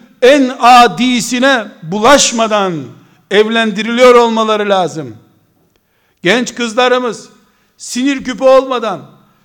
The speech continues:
iradeleri ve dayanma güçleri yüksek olduğu çağlarda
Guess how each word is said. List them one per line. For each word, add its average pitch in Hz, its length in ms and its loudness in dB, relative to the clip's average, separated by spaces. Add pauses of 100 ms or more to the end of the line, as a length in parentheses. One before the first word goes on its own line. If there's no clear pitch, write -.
(460)
iradeleri 226 880 0 (420)
ve 175 180 -6
dayanma 233 440 0
güçleri 240 480 -8
yüksek 277 400 -8
olduğu 247 320 -6
çağlarda 214 760 -2